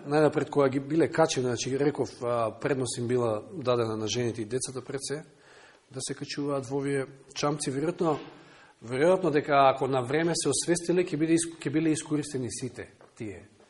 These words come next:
а, чамци за спасување, меѓутоа, знаете, луѓето цело време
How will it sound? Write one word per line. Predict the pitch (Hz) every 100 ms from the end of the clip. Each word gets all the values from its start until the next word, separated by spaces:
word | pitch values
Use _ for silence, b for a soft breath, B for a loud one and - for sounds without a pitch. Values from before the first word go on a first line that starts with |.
| b b b b b b b _ -
а, | 104
чамци | - 127 120 120
за | 113
спасување, | - 117 - 143 151 147 139
меѓутоа, | 131 139 147 139
знаете, | 113 117 117 139 127 - - - _ _ _ _ _ - -
луѓето | 117 135 143 135 -
цело | 147 135
време | 113 127 143 143 147 -